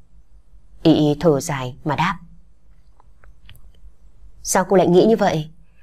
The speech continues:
Kẻ kém cỏi chính là tên khốn nạn đã ép cô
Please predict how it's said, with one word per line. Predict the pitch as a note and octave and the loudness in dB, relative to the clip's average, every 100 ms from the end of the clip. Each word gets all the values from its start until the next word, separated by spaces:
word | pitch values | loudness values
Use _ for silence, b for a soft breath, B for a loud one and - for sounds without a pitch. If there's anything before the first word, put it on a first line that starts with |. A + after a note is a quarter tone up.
| - - | -20 -4
Kẻ | G3 | -2
kém | D#3 D#3+ E3+ | 0 0 0
cỏi | E3+ F#3+ C#3 D3 - | -2 -2 -4 -8 -16
chính | - D#3+ E3+ | -4 0 0
là | F3+ | 0
tên | F3 E3+ | 0 0
khốn | E3 E3 F#3+ | 2 0 0
nạn | A3 D#3+ b b b b | -6 -8 b b b b
đã | E3 | -4
ép | E3+ A3+ - | -4 -4 0
cô | F3+ F3 F3 | 4 4 4